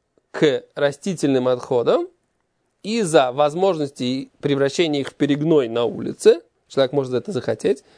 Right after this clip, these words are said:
Какое подобие? Смотрите. Лейма кетанай,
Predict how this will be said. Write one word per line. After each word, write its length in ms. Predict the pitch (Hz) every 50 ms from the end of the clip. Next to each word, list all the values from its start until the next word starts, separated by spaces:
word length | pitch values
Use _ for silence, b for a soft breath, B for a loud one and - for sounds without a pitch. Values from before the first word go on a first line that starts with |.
| b b b b
Какое 220 | - - 170 175
подобие? 440 | 170 180 160 143 127 113 104 117 117
Смотрите. 500 | - 127 127 143 160 147 120 - - - _ _ _ _ b b b b b b b b b b b b
Лейма 260 | - 170 214 220 196
кетанай, 840 | - 202 185 - 190 190 202 196 185 175 165 143 131 127 127 -